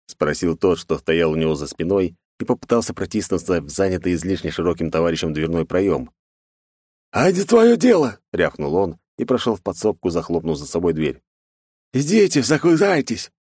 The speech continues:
Я же тем временем активировал встроенную в капюшон способность, позволяющую узнать о противнике чуть больше. Всё же мне надо понимать, что с ним делать.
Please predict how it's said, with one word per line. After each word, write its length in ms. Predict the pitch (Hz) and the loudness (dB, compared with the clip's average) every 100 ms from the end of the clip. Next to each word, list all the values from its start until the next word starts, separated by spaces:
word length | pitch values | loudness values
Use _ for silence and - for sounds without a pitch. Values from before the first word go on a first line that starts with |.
| _ _ _ _ | _ _ _ _
Я 220 | - 90 | 0 2
же 100 | 123 | 0
тем 220 | 117 131 120 | 0 0 2
временем 560 | 120 117 117 110 76 | 2 2 2 0 -4
активировал 560 | 80 80 80 98 92 87 | -6 -6 -4 -2 0 -2
встроенную 520 | - - 92 82 80 | -4 -2 0 0 -2
в 40 | |
капюшон 380 | - - - 87 | -4 -12 -4 -4
способность, 720 | 80 - - 139 90 69 - _ _ _ | -4 -6 -2 -2 -2 -4 -10 _ _ _
позволяющую 640 | 117 110 107 101 90 98 | -6 -2 0 0 0 -2
узнать 320 | 87 82 90 | 0 0 -2
о 40 | 82 | -2
противнике 560 | 78 73 90 90 85 | -4 -2 -2 -2 -4
чуть 200 | 80 92 | -6 -8
больше. 600 | 71 - 117 82 - 60 - _ _ _ - | -10 -4 -2 -2 -4 -10 -12 _ _ _ -8
Всё 200 | - 151 | -2 0
же 120 | 127 | 2
мне 180 | 120 120 | 2 2
надо 260 | 113 101 | 0 -2
понимать, 520 | 92 110 117 127 92 - | -2 -2 0 0 0 -4
что 200 | - 71 | -8 -6
с 80 | |
ним 160 | 80 82 | -4 -2
делать. 460 | 104 80 60 - | 0 0 -2 -12